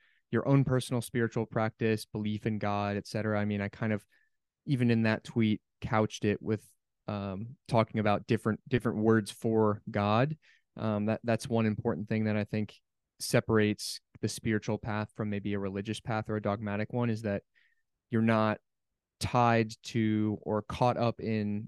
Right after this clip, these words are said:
the words. It's about finding whatever works for you and truly kind of feeling into the truth with the capital T of God. Uh, I use the word God. I, I like that word, but it, it can be anything for anyone,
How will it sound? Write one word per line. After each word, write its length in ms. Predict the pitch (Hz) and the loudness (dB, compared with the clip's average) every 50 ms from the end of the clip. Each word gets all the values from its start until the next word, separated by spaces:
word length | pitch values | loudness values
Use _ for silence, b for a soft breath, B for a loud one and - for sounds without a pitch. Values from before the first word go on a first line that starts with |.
| 104 | -4
the 80 | - 113 | -2 -2
words. 460 | 110 104 107 104 98 95 95 98 - | 0 2 2 2 2 0 -2 -4 -8
It's 160 | 98 - - | -10 -10 -8
about 240 | 113 110 104 98 - | -4 -4 -4 -4 -4
finding 480 | - - 110 107 104 104 104 104 104 - | -6 -6 -4 -4 -2 -2 -4 -4 -4 -4
whatever 280 | 110 110 107 101 110 | -2 -2 -2 0 0
works 280 | 95 98 104 104 - - | 0 0 0 0 -2 -4
for 100 | - 120 | -4 0
you 160 | 120 131 135 | 2 2 2
and 80 | 123 110 | 2 2
truly 300 | - - 113 107 107 98 | 0 -2 -2 -2 -2 -2
kind 180 | - 113 104 | -4 -6 -6
of 60 | 98 | -6
feeling 340 | - - - 107 104 104 104 | -6 -4 -2 -2 0 0 0
into 500 | 104 104 101 98 - 110 101 101 98 98 - _ _ _ _ _ _ _ _ _ _ _ _ _ | 0 -2 -2 -4 -2 -2 0 0 0 -2 -4 _ _ _ _ _ _ _ _ _ _ _ _ _
the 80 | - | -2
truth 420 | 226 - - 139 131 120 107 - - | -2 0 2 4 4 4 4 2 0
with 160 | - 101 - | -6 -8 -6
the 100 | - 110 | -8 -8
capital 420 | - - 110 104 101 - 101 101 | -4 -2 -2 -2 -2 -4 -6 -6
T 420 | 98 - - 113 107 104 104 104 - _ _ _ _ _ _ _ - | -6 -6 -6 -6 -4 -4 -4 -6 -8 _ _ _ _ _ _ _ 2
of 220 | 127 131 120 113 | 4 4 4 2
God. 480 | 117 113 104 101 101 101 101 98 98 101 - | 0 -2 0 0 0 0 -2 -4 -6 -10 -10
Uh, 180 | - 107 101 - | -8 -6 -6 -4
I 140 | - 117 127 | 0 2 2
use 280 | 127 127 123 123 107 - | 2 4 2 2 0 0
the 80 | 113 | -2
word 240 | 107 107 110 110 104 | -2 0 0 0 0
God. 340 | - 110 107 107 107 104 104 - _ _ _ _ _ | -2 -2 0 0 0 -2 -4 -8 _ _ _ _ _
I, 120 | - 107 107 | -6 -6 -4
I 220 | 101 92 85 104 104 | -4 -4 -4 -2 -2
like 220 | 98 101 104 - - | -2 -2 -4 -2 -2
that 180 | 120 117 113 | 0 0 0
word, 240 | 110 127 123 123 123 | 2 2 0 0 0
but 160 | 117 110 104 - _ _ _ - | -2 -2 -2 -4 _ _ _ -10
it, 100 | 101 - - | -10 -10 -8
it 180 | - 113 110 - | -8 -8 -6 -4
can 140 | - 113 | -4 -4
be 260 | 101 107 104 101 101 - | -4 -4 -4 -4 -4 -4
anything 520 | - - 120 123 120 110 - 117 110 107 | -2 0 2 2 2 2 0 0 -2 -2
for 140 | 104 - 110 | -2 -4 -4
anyone, 580 | 85 98 107 104 104 104 107 104 104 104 104 | -4 -4 -4 -2 -2 -2 -2 0 0 -2 -4